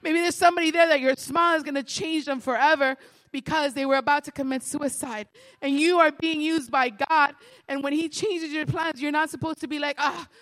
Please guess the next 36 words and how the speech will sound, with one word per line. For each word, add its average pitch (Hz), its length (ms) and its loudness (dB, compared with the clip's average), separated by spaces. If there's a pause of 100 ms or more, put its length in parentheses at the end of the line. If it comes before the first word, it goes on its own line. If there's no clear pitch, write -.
(140)
why, 254 440 -4
God, 262 360 -4
why, - 320 -4
why?" 294 300 -4 (240)
No, 254 340 -2 (380)
you 240 100 -10
say, 254 380 -2
"Lord, 269 420 -2
okay, 311 520 -10 (840)
you're 262 240 -8
leading, 285 480 -4
I 254 140 -2
will 214 200 -2
walk." 247 380 -4 (680)
There's 277 220 6
a 269 80 6
bigger 269 400 0
reason. 285 500 0 (260)
There's 302 220 0
a 233 100 2
why. 302 520 2
There's 277 200 -2
a 262 60 -2
purpose. 311 760 -2 (280)
And 240 200 -8
God 285 300 0
will 269 160 -4
reveal 262 400 -4
that. 277 180 0
And 285 120 -2
so 330 100 0
he 339 100 2
was 381 120 2
sharing 381 340 -2
with 339 140 -2
me 311 300 -4